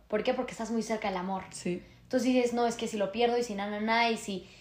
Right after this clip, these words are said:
Speaker 1: siempre nos vamos al easy, al
Speaker 2: Ujú.
Speaker 1: easy, al easy,
Speaker 2: Sí.
Speaker 1: ¿no? Y viene mucho,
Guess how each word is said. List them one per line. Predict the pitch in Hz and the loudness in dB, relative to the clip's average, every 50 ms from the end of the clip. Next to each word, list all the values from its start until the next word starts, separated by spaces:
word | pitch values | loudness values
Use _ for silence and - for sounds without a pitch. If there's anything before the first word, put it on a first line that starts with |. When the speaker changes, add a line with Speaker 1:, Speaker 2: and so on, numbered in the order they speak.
| - - - - - | -20 -20 -20 -20 -20
Speaker 1:
siempre | - - 302 294 285 330 | -4 2 4 6 6 8
nos | 277 247 240 | 8 8 8
vamos | 226 233 - | 8 6 2
al | 208 190 208 | 0 0 0
easy, | 233 233 - - - 180 - 220 | -2 -2 -4 -6 -6 -4 0 0
al | 190 208 202 | 2 2 4
Speaker 2:
Ujú. | 196 196 | 4 4
Speaker 1:
easy, | 190 175 208 202 | 2 2 2 4
al | 190 202 226 | 4 4 2
easy, | 233 220 - - 180 175 175 - - | 0 -4 -4 -4 -4 -4 -4 -6 -10
Speaker 2:
Sí. | - - - 196 180 170 - - - - - - | -6 -2 0 2 2 0 -2 -8 -16 -12 -6 -2
Speaker 1:
¿no? | 220 220 220 226 240 240 - - - - - - - - - - - - | 0 2 2 2 0 -2 -6 -12 -20 -20 -20 -20 -20 -20 -20 -20 -12 -6
Y | 233 226 | -2 2
viene | 220 269 277 277 277 277 285 | 8 10 10 10 10 10 8
mucho, | 277 262 262 262 - - 240 233 220 214 220 226 277 349 415 | 8 8 8 6 4 2 2 4 4 6 6 4 2 0 -2